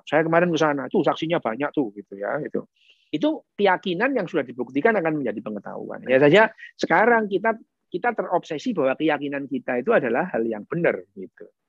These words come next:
Padahal yang namanya keyakinan ini perkara value gitu ya. Perkara nilai yang sebetulnya tidak ada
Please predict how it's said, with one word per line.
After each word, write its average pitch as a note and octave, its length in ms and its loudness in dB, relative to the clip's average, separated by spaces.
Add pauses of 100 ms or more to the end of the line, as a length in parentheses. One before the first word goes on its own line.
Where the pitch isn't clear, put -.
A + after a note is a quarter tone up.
(380)
Padahal D3+ 300 6
yang D#3+ 100 2
namanya D#3 320 0
keyakinan E3 560 -4
ini C#4 160 -4
perkara F#3+ 480 -2 (160)
value E3+ 480 4 (200)
gitu - 120 -18 (140)
ya. - 20 -14 (240)
Perkara C#3+ 480 0
nilai F#3+ 400 4
yang G#3+ 160 2
sebetulnya F3+ 400 0
tidak D#3 220 -2 (100)
ada E3 120 2